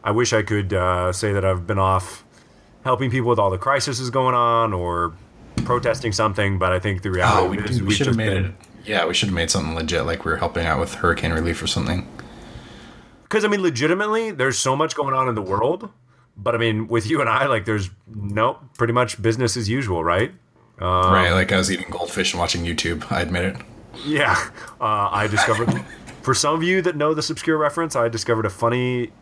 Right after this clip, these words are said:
Speaker 1: uh, and sadistic thing called llamas with hats that I just shared with Chase.
Speaker 2: Girl,
Speaker 1: Yeah.
Speaker 2: girl.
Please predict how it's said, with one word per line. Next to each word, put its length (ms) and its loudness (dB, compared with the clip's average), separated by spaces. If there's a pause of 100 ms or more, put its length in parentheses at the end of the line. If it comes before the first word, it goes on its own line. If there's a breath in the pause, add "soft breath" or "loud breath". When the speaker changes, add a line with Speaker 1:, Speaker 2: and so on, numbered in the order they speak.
(120)
Speaker 1:
uh, 500 2 (140)
and 380 -4
sadistic 460 -4
thing 200 -2
called 240 -2
llamas 320 -2
with 140 -2
hats 340 -2
that 140 -6
I 20 -6
just 160 -6
shared 220 0
with 140 -4
Chase. 340 -4
Speaker 2:
Girl, 1200 -4
Speaker 1:
Yeah. 460 4
Speaker 2:
girl. 840 0